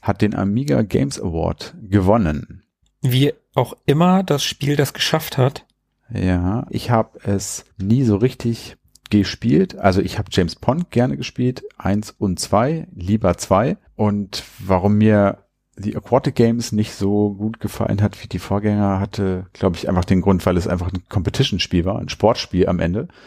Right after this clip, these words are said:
Speaker 2: Mhm.
Speaker 1: Und kein, wie aus der Reihe gewohnt, äh, ein Jump and Run oder sowas. Aber ich glaube, dass es ganz,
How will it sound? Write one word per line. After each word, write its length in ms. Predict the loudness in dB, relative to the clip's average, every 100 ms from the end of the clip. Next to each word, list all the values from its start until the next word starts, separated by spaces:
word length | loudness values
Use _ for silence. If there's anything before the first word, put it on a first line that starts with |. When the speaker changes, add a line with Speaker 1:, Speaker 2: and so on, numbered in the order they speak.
| -20 2
Speaker 2:
Mhm. 80 | 4 6 6
Speaker 1:
Und 60 |
kein, 520 | 4 4 2 -2 -4
wie 380 | -2 -2 0 -2
aus 160 | -6 -6
der 140 | 0
Reihe 200 | 2 2
gewohnt, 540 | 2 0 0 0 -4 -6
äh, 220 | -4 -4
ein 60 | -4
Jump 220 | -2 -2
and 80 | -2
Run 200 | -2 -4
oder 120 | -4
sowas. 320 | -6 -6 -6 -10 _ -20 -20 -20 -20 _ _
Aber 320 | -2 2 2 0
ich 220 | -2 -12 _ _
glaube, 340 | 0 2 2
dass 180 | 0 -4
es 140 | -6 -4
ganz, 560 | -2 -2 -8 -10 -12